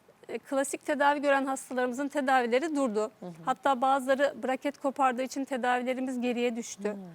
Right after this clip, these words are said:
Speaker 1: Ama şeffaf plaklarda kargoladık.
Speaker 2: Hı.
Speaker 1: Kargoladığımız için de tedavileri aksamadı.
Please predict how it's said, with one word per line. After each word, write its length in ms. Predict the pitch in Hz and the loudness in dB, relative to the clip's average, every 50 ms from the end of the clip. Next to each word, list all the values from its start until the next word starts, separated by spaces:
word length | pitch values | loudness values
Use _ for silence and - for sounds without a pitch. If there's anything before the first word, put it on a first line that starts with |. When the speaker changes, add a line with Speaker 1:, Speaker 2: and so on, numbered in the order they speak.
| 165 160 - - - - _ - | -18 -20 -20 -20 -20 -20 _ -8
Speaker 1:
Ama 180 | - 294 320 320 | -4 -4 -4 -2
şeffaf 420 | - 302 285 - 359 359 349 - | -2 -2 0 2 2 2 2 2
plaklarda 640 | 330 302 302 277 269 - 285 262 262 262 262 349 381 | 2 2 2 2 2 2 2 4 4 4 2 0 -2
kargoladık. 640 | - - 302 302 302 294 277 269 247 220 190 170 226 _ - - _ - | -2 2 6 6 6 6 4 2 2 2 0 -2 -8 _ -14 -20 _ -18
Speaker 2:
Hı. 60 | 165 120 - - - - - - | -18 -16 -16 -18 -20 -14 -6 -2
Speaker 1:
Kargoladığımız 720 | 285 277 302 302 349 330 320 277 302 302 285 285 269 - | 0 0 2 2 0 0 0 0 0 0 -2 -2 -4 -4
için 260 | 269 - - 294 285 | -8 -8 -6 -6 -4
de 80 | 320 320 | -4 -4
tedavileri 580 | - 320 285 247 269 262 247 254 285 302 320 - | -4 -4 -2 2 2 2 2 2 -2 -2 -2 -2
aksamadı. 640 | - 262 - - - - 247 233 208 190 190 233 | -2 -4 -4 -4 -4 -4 -2 -2 -2 -4 -4 -8